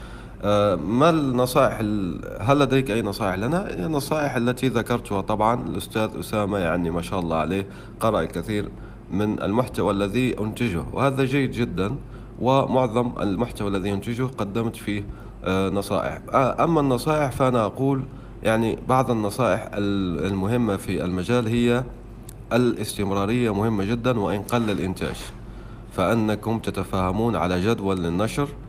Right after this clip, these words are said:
جدول النشر يحتوي أنك تنشرون مثلًا ثلاثة مقالات كل أسبوع،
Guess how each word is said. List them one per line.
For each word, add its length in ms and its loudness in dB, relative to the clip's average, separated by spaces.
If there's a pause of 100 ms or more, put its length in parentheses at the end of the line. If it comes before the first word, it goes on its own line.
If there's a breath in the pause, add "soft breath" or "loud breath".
(360 loud breath)
جدول 320 2
النشر 380 0
يحتوي 480 0
أنك 280 -2
تنشرون 540 0
مثلًا 400 0 (240)
ثلاثة 380 2
مقالات 520 -2
كل 260 -2
أسبوع، 480 2